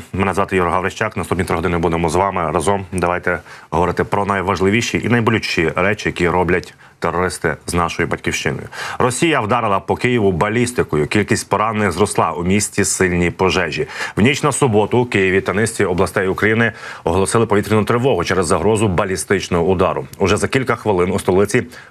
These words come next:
пролунала серія потужних вибухів. Повітряні сили Збройних сил України та місцеві Telegram-канали повідомляли наступне: що було зафіксовано загрозу застосування балістичного озброєння з північно-східного напрямку.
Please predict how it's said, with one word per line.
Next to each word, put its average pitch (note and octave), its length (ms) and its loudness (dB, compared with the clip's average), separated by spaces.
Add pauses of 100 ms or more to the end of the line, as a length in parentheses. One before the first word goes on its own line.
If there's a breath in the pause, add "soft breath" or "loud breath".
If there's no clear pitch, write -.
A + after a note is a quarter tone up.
пролунала G2 680 2
серія G2 520 0
потужних F#2 540 0
вибухів. F2+ 480 0 (1600 loud breath)
Повітряні C3 360 0
сили B2+ 200 0
Збройних A2 280 0
сил A2 180 4
України A2+ 500 2
та G2 160 -2
місцеві F#2+ 360 -2
Telegram-канали G2+ 580 0
повідомляли G2+ 380 2
наступне: F2 640 0 (260 loud breath)
що F#2 560 0
було G2 200 2
зафіксовано G2 600 0
загрозу F#2+ 420 0
застосування G2 580 0
балістичного F#2+ 680 0
озброєння G2 480 2
з - 60 -4
північно-східного G2 1080 2
напрямку. E2+ 640 0